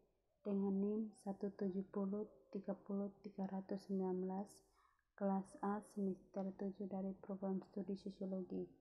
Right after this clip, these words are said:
Video yang saya buat ini merupakan tugas keenam belas dari mata kuliah sosiologi terapan. Dari buku yang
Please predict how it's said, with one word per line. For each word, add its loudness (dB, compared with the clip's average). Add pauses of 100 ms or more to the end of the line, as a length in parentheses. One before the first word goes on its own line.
(560)
Video 4
yang 2 (160)
saya 2
buat 0
ini 4
merupakan 0 (640)
tugas 0
keenam 0
belas 0
dari 2
mata 2 (160)
kuliah 2
sosiologi -2
terapan. 0 (1400)
Dari 6
buku 0
yang 4